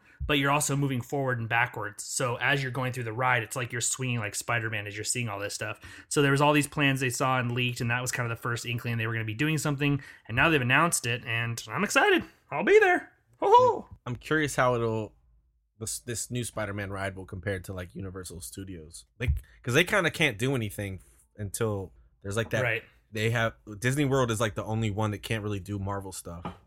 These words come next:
Speaker 1: They're like, "They're really bending us over a barrel here, boys. What are we gonna do?"
Speaker 2: The contract said something about, like, a two hundred yard, like, two hundred mile radius.
Speaker 1: It's a, it's weird. If you go to Islands of Adventure and go to Superhero Land, it looks sad, and
Speaker 2: It,
Speaker 1: I
Speaker 2: it
Speaker 1: don't
Speaker 2: just
Speaker 1: know
Speaker 2: looks
Speaker 1: what's
Speaker 2: like,
Speaker 1: gonna
Speaker 2: it
Speaker 1: happen.
Speaker 2: looks,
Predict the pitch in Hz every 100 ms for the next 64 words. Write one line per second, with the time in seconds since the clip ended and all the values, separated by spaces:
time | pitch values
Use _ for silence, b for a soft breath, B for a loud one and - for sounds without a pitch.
0 | - _ _ _ _ 123 117 127 175 180
1 | 196 170 165 156 165 123 98 - 180 170
2 | 143 139 127 160 170 185 180 170 180 135
3 | 110 120 - 131 131 135 123 117 113 117
4 | 113 98 98 98 - - 117 113 104 98
5 | 101 98 98 101 98 87 - 113 110 104
6 | 101 98 92 98 95 80 - - 117 -
7 | 107 110 151 143 - 101 104 104 107 143
8 | 156 156 135 135 127 120 120 120 117 110
9 | 123 113 117 117 117 117 107 117 - -
10 | 95 98 98 110 _ _ _ _ - 107
11 | 107 104 226 220 113 - 269 262 262 254
12 | 113 - 180 214 233 226